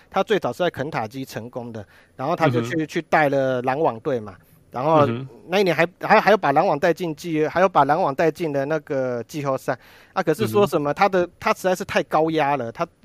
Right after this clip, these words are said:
Speaker 1: 他用高压的方式对学生可以，
Speaker 2: 嗯哼。
Speaker 1: 可是对N B A的球员不行，甚至还说什么 Kerry Kittles 那时候还有点被言语霸凌的感觉这样。
Speaker 2: <laughs>
Speaker 1: 然后说什么有一次 Michael Jordan 还说：“哎，为什么你们教练那么凶啊？你们竟然可以在他下面打球，
Speaker 2: 嗯哼。
Speaker 1: 那么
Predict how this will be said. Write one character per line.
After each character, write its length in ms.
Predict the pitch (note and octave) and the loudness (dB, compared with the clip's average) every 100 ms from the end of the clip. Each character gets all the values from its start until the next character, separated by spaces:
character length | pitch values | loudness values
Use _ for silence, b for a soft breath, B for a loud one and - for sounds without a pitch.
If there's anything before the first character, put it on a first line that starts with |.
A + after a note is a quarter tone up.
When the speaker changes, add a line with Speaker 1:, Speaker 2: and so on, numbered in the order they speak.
| _ | _
Speaker 1:
他 140 | F#3+ G3 | 0 2
用 140 | F#3 | 0
高 240 | - F3 F3 | 4 6 6
压 140 | F3 | 4
的 60 | D#3 | 2
方 200 | D#3+ E3 | -2 -4
式 120 | E3 | -4
对 160 | F3+ | -2
学 200 | D3+ C3+ | -2 -2
生 160 | C3 D#3 | -4 -6
可 140 | D3 | -4
以， 20 | C3+ | -6
Speaker 2:
嗯 40 | |
哼。 0 | |
Speaker 1:
可 80 | B2 | -6
是 120 | E3+ | -8
对 140 | E3 D#3+ | -4 -4
N 160 | D3+ | -4
B 180 | D3 D3+ | -4 -4
A 60 | D3 | -4
的 100 | B2+ | -6
球 240 | - B2 | -10 -10
员 140 | A#2+ | -10
不 140 | G#2+ C#3 | -12 -14
行， 200 | - A2+ b b - | -14 -18 b b -4
甚 160 | G3 | -4
至 140 | F3 F3 | 2 4
还 120 | D#3+ | 4
说 160 | D3+ C#3+ | 2 -2
什 140 | C#3 | -2
么 180 | C3+ C3 | -4 -6
Kerry 280 | - F#3 F#3 | -2 0 0
Kittles 460 | - F#3+ E3+ C#3+ C#3 | -2 -4 -2 -2 -4
那 80 | D#3+ | -2
时 80 | |
候 40 | D#3+ | 0
还 60 | D3 | 0
有 80 | |
点 120 | D#3+ C3 | -2 -4
被 140 | D#3+ | -4
言 180 | C3+ D3+ | -4 -6
语 140 | C3 | -6
霸 260 | A2+ C#3+ A#2 | -4 -4 -4
凌 120 | G2+ B B B B - | -10 B B B B -8
的 120 | C3 | -4
感 220 | - F3 | 0 0
觉 320 | - D3+ C#3+ | 0 -2 -2
这 120 | D#3 | 0
样。 140 | F3 D3 B | 0 -2 B
Speaker 2:
<laughs> 160 | C4 G#3+ | -16 -6
Speaker 1:
然 120 | D#3+ E3 | 2 6
后 180 | G3 | 6
说 200 | E3+ G3 | 6 2
什 120 | F#3 D3+ | 2 0
么 80 | |
有 160 | D3 C#3+ | 2 2
一 60 | D#3+ | 2
次 160 | G3+ | 2
Michael 300 | F3 F3+ F3+ | 2 2 0
Jordan 300 | F3+ E3+ D#3+ | 0 0 0
还 100 | D3 | -2
说 100 | D#3 D#3 | -4 -2
：“哎， 100 | C#3+ | -2
为 120 | F3 | -2
什 80 | E3+ | -4
么 40 | C3 | -8
你 60 | |
们 140 | A#2 B2+ | -10 -4
教 160 | D#3 | -2
练 160 | C#3+ C#3+ | 0 -2
那 60 | |
么 80 | C#3+ | -6
凶 280 | - C3+ C3 | -6 -8 -6
啊？ 120 | A2 | -8
你 100 | A2+ | -10
们 80 | C#3 | -4
竟 100 | G3 | 0
然 80 | D#3+ | 0
可 80 | F3+ | 0
以 60 | |
在 100 | E3+ | 2
他 120 | E3 | 2
下 160 | D#3+ D#3 | 2 0
面 120 | E3 | 0
打 200 | D3 B2+ | 0 0
球， 220 | - B2+ | -2 -8
Speaker 2:
嗯 20 | A#2 | -6
哼。 80 | |
Speaker 1:
那 80 | D3+ | -4
么 200 | D3 C#3+ | -2 -4